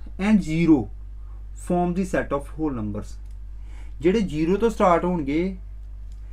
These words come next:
zero, one, two, three, four, five, six, seven, up to infinity ਕਹਿ ਲਓ, ਕਿ ਉਹ ਸਾਰੇ number ਕਿਹੜੇ ਹੋਣਗੇ?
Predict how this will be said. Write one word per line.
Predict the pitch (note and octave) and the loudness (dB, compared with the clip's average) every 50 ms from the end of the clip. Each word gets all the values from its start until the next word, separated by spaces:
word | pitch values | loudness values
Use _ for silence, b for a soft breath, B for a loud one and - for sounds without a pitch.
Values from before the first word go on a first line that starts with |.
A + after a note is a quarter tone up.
| B B B B B B C3+ | B B B B B B -2
zero, | D3+ F3 F3 F3+ F3+ | 0 2 2 2 2
one, | E3+ F3+ F3+ F#3 | 2 2 2 2
two, | F3+ G3 F#3+ F3+ | 2 0 -2 0
three, | - F3 F#3 F3+ | 0 0 0 0
four, | - F#3 F3+ E3 | 2 0 -2 0
five, | - F3 D#3+ D3+ | 2 2 2 2
six, | - - F3+ - - | 2 -2 -6 -4 0
seven, | - E3 D#3 D#3 D#3+ D#3+ D#3+ D3+ D3 - - - - F3+ - C#3+ D3+ | 2 2 4 4 2 2 0 -2 -6 -8 -12 -12 -10 -8 -2 -2 -2
up | D3+ - - - | -2 -2 0 2
to | E3+ E3+ E3 D#3+ C#3+ B B B B B B B B B B - D3+ | 4 4 4 2 0 B B B B B B B B B B -4 -4
infinity | D3 C#3+ - - D3+ E3 E3 G3 F#3+ E3+ | -4 -2 -2 -2 -2 0 0 0 0 2
ਕਹਿ | D#3 C#3+ | 2 2
ਲਓ, | C#3+ D3 D3 D3 B B B B B - | 2 2 0 -2 B B B B B -2
ਕਿ | G3+ G#3 G3+ - - - | 0 0 0 -2 -2 0
ਉਹ | G3+ A3 G#3+ | 0 0 0
ਸਾਰੇ | - - F#3 F#3+ G#3 | 0 2 4 4 6
number | G#3 G#3+ F#3+ E3+ D#3+ D#3 | 6 4 2 2 0 0
ਕਿਹੜੇ | D3+ D#3 C#3+ D3+ D#3+ | 0 0 0 2 0
ਹੋਣਗੇ? | E3 D3+ C#3 D#3+ | 0 0 0 0